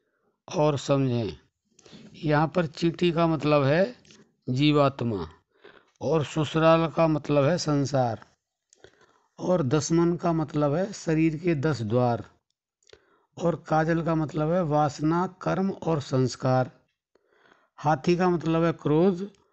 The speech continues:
और घोड़ा का मतलब है काम और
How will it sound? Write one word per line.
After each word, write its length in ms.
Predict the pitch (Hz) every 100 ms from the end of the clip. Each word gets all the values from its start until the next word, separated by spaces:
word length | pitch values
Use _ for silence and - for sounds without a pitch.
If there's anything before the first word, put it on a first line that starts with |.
| _ _ _ _ -
और 200 | 175 170
घोड़ा 400 | 131 139 165 175
का 160 | 180
मतलब 400 | 165 151 170 160
है 100 | 180
काम 480 | 190 160 147 123 85 - _ _ _ _ - _ _ -
और 220 | 170 -